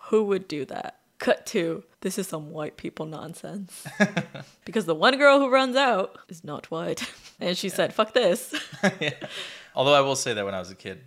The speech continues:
Speaker 2: I think I mentioned this in the first Candyman movie, my cousins would fuck with us all the time and be like, "Go to the bathroom, see Candyman."
Speaker 1: I would not. I was the person who did not do Bloody Mary.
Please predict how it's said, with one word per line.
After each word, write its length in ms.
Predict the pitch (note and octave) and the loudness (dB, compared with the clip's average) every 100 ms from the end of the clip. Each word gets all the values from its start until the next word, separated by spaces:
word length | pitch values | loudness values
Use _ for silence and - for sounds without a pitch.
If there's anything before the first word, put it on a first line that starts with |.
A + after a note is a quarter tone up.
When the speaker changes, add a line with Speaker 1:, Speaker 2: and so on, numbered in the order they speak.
| - | -18
Speaker 2:
I 60 | G#2+ | -14
think 140 | A2 | -10
I 60 | G2 | -10
mentioned 260 | F#2 F#2+ | -12 -12
this 140 | F#2 F2 | -14 -12
in 80 | |
the 80 | F#2 | -14
first 460 | - F#2+ F2 - - | -8 -6 -6 -10 -8
Candyman 360 | F#2+ F2+ F2 F2+ | -8 -6 -8 -8
movie, 360 | F2+ G#1 - - | -10 -10 -12 -2
my 140 | A2+ | -2
cousins 240 | G#2+ A#2 G#2+ | 0 -2 -2
would 100 | G2 | -4
fuck 220 | - - | -6 -8
with 120 | G2+ | -8
us 140 | G#2 - | -6 -4
all 100 | G2 | -6
the 60 | F#2 | -4
time 120 | G2+ | -6
and 80 | F#2+ | -6
be 80 | G2 | -6
like, 200 | F2+ F#2 | -6 -4
"Go 160 | C#3 E3 | -4 -4
to 60 | |
the 60 | D#3+ | -2
bathroom, 360 | D#3+ F3+ D3+ | -2 -2 -8
see 180 | - B2 | -10 -12
Candyman." 400 | C3 C3+ D#3 - - | -8 -10 -10 -10 -2
Speaker 1:
I 380 | B3+ C#4+ C#4+ C4 | 0 0 -2 -4
would 160 | G#3 F#3+ | -6 -6
not. 300 | D#3 D3+ - - | -4 -6 -8 2
I 180 | E3 D3+ | 4 4
was 280 | D3+ D#3 | 2 0
the 140 | - C3 | -4 -8
person 300 | - D#3 D#3+ | -8 -10 -8
who 100 | E3 | -8
did 160 | E3 | -8
not 160 | D3+ - | -8 -10
do 140 | D#3+ | -10
Bloody 240 | - A#2+ C#3+ | -8 -6 -4
Mary. 580 | F3 A3 B3 C4 C4 | -2 2 2 2 -4